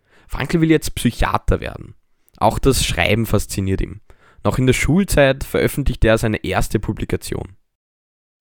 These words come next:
Viktor Frankl beschäftigt sich also schon früh mit den großen Fragen. Er weiß, wo es hingehen soll, sucht aber noch seinen eigenen Weg. In der Psychotherapie gibt es zwei konkurrierende Richtungen.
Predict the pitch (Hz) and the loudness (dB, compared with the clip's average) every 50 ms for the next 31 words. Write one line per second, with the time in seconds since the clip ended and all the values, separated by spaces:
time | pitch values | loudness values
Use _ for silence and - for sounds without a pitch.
0 | _ _ - - 120 - - 139 131 - - - 101 120 - - 156 175 180 170 | _ _ -4 -2 2 6 6 6 6 6 2 0 0 -2 -2 -2 -2 -2 -2 -2
1 | - - 143 - 139 139 - - 160 - - - 113 - 110 131 123 - 139 135 | -2 -2 2 4 2 4 4 4 2 2 0 -2 0 2 2 2 4 2 2 2
2 | - _ _ _ _ _ _ - - - 135 123 - - - - 117 131 160 170 | 0 _ _ _ _ _ _ -6 -2 -2 -2 -2 -2 -2 0 4 4 6 6 6
3 | 180 160 - - 131 127 123 - - - 80 90 113 120 - - 107 - - - | 4 2 4 4 4 4 2 0 -2 0 0 2 2 0 -2 -4 -4 -2 -4 -4
4 | - - - - - - - _ - - - 104 90 - - - 120 - - 139 | -4 -4 -6 -8 -10 -16 -20 _ -8 -4 -4 -2 0 0 0 0 -2 -2 0 0
5 | 143 151 156 - - - 180 220 202 151 95 98 - - - - 110 - _ _ | 2 2 2 2 2 4 4 4 4 2 -2 -4 -8 -10 -10 -10 -12 -14 _ _
6 | _ _ _ - - - - - - 196 202 - - 160 160 156 156 156 147 - | _ _ _ -20 -18 -6 -2 0 2 2 2 4 4 4 6 6 4 4 2 0
7 | - - - 127 135 131 135 131 - - - 69 98 120 123 131 123 117 104 92 | -2 -2 0 0 2 2 0 -2 -2 -4 -2 2 2 2 4 4 2 2 2 -2
8 | 76 73 - - - - - - - _ _ - 127 131 123 - - - 220 226 | -4 -6 -8 -10 -12 -14 -16 -16 -16 _ _ 0 2 2 2 0 2 4 4 4
9 | - - 120 - - - - - - - - 113 151 - - - - 147 147 - | 6 4 4 2 2 2 -2 -6 -6 -4 -4 -4 -4 -4 -4 0 2 2 2 0
10 | - - - 95 92 92 110 135 147 - - 139 135 - 143 127 110 117 135 151 | -2 -2 0 0 2 4 4 2 4 2 2 2 4 4 4 4 6 6 6 6
11 | 151 160 147 120 110 98 104 101 - - 82 - - - - | 6 6 4 4 2 2 0 -4 -4 -6 -8 -8 -10 -14 -16